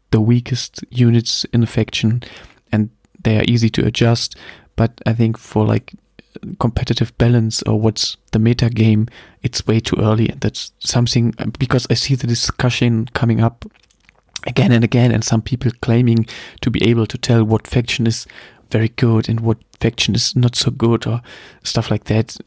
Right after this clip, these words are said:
I guess you can in general say there are factions that require a little more skill because they are harder to learn. For example, Vadrun are, from my point of view, harder to learn because the chant me-, mechanic is, uh, very important for them, and it makes, like,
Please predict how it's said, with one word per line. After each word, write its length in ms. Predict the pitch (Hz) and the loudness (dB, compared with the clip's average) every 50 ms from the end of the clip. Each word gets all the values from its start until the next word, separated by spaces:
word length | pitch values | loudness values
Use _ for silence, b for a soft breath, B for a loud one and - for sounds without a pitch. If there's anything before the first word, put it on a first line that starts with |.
| _ - _ _ _ _ _ _ _ _ _ | _ -20 _ _ _ _ _ _ _ _ _
I 80 | - 117 | -6 0
guess 260 | 113 120 120 120 - | 2 2 2 2 -2
you 60 | - | -4
can 200 | - - 120 117 | -2 0 0 2
in 60 | 110 117 | 2 2
general 300 | - 117 120 123 117 110 | 2 4 4 4 4 2
say 240 | - - 113 113 | 2 2 2 2
there 180 | 113 - 110 113 | 2 2 0 0
are 40 | 120 | 0
factions 520 | - - 120 113 - - - 117 107 - - | 0 -2 -4 -4 -2 -2 0 0 0 -2 -2
that 140 | - 110 - - - _ | -4 -4 -4 -4 -4 _
require 540 | - 117 120 - - - 107 110 110 107 - - | 0 0 0 0 -2 0 2 2 2 2 2 0
a 60 | - - | -2 0
little 240 | 123 117 123 117 | 0 2 2 2
more 180 | 113 117 110 113 | 2 2 2 0
skill 380 | - - - - 123 117 123 123 | -2 -4 -4 -2 0 2 2 0
because 320 | 131 - - - 120 - | -2 -4 -4 -6 -6 -2
they 100 | - - | -2 -2
are 100 | - - | -2 0
harder 280 | 127 120 110 110 110 110 | 0 0 0 0 0 -2
to 160 | - - - | -4 -4 -2
learn. 340 | 123 123 117 117 120 127 139 - - - 196 - _ _ _ - - - - | 0 0 0 0 0 -2 -4 -8 -12 -20 -20 -20 _ _ _ -20 -20 -18 -10
For 180 | - - 98 | -6 -6 -4
example, 340 | 104 - - 107 107 110 110 | -4 -2 -2 0 0 0 0
Vadrun 520 | 113 113 113 123 117 117 117 117 139 160 - - | 2 0 2 2 2 2 2 2 -2 -6 -6 -4
are, 220 | - 110 - - - - _ _ - - | -2 -2 -2 -4 -8 -16 _ _ -12 -4
from 160 | - 110 110 | -2 0 2
my 120 | 110 113 | 2 2
point 240 | 113 - 113 110 113 | 2 0 0 0 0
of 60 | 113 | -2
view, 180 | - - 113 117 B B B B - | 0 0 0 0 B B B B -4
harder 200 | - 120 120 117 | 0 0 0 0
to 140 | - - | 0 0
learn 180 | 113 117 117 117 | 2 2 2 2
because 300 | 113 - - 107 - - | 0 -2 -4 -4 -6 -6
the 120 | - 110 | -8 -8
chant 400 | - - - - 107 110 117 - | -6 -2 -2 0 2 0 0 -2
me-, 80 | - 131 - _ _ _ - | -6 -10 -12 _ _ _ -2
mechanic 480 | - 123 - - - 120 127 113 120 B B B B B B B - | -2 0 0 0 2 2 2 0 0 B B B B B B B -4
is, 300 | - 123 - - - - | -2 -2 -2 -4 -4 -4
uh, 220 | - - - - - - _ _ | -2 -2 -2 -4 -6 -10 _ _
very 200 | - 107 110 - | 0 2 2 2
important 400 | 123 - - 131 127 - - 131 | 0 0 0 0 0 0 -2 -2
for 100 | - - | -2 0
them, 220 | 123 127 123 127 127 B B B B B B B | 2 2 2 2 0 B B B B B B B
and 120 | - 113 | 0 0
it 160 | 113 113 - - | 0 0 0 0
makes, 380 | 113 110 110 - - - - | 0 0 0 0 -4 -2 -2
like, 260 | - 107 110 - - | -2 -2 -2 -4 -8